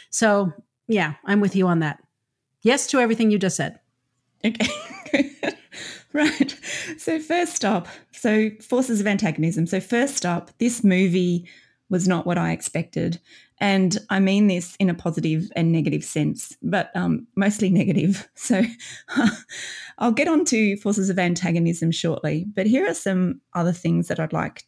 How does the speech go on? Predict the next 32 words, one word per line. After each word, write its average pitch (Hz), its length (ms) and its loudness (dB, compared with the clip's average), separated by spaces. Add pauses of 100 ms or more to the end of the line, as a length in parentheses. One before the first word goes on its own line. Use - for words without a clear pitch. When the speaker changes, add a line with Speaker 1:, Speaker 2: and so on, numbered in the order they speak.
(100)
Speaker 2:
to 165 520 -2 (120)
sort - 260 -10
of 160 100 -8 (140)
point 214 340 -2
out 170 380 0 (260)
that 190 180 -2
I 175 420 0 (260)
did 185 320 0
find, 160 680 -2 (180)
um, 170 240 0
good 233 180 0
about 262 220 -2
the 247 60 0
movie. 285 380 0 (640)
The 220 440 2
actors 269 380 -4
were 226 80 2
very 202 260 2
normal 170 420 2
looking. 160 560 0
Um, 170 320 -2
they 175 200 -2
were 175 120 2
not 190 260 0
perfect 208 580 -4
with 175 220 -4
glow-in-the-dark 170 600 -2
teeth. - 380 -6
So 190 220 -2
I 190 80 0
did 220 300 0
like 175 400 -2